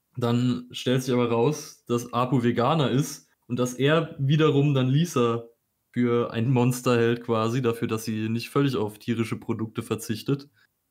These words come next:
Und, äh, dann denkt Lisa zurück, dass es vielleicht,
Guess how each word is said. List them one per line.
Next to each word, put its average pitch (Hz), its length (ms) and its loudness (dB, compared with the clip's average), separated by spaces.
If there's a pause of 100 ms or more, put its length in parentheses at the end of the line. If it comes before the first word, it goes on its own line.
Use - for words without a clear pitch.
(240)
Und, 113 380 -2
äh, 113 360 0 (300)
dann 127 480 -2 (520)
denkt 123 220 0
Lisa 131 240 0
zurück, 123 540 -4
dass 113 160 -6
es 123 100 -8
vielleicht, 110 680 -4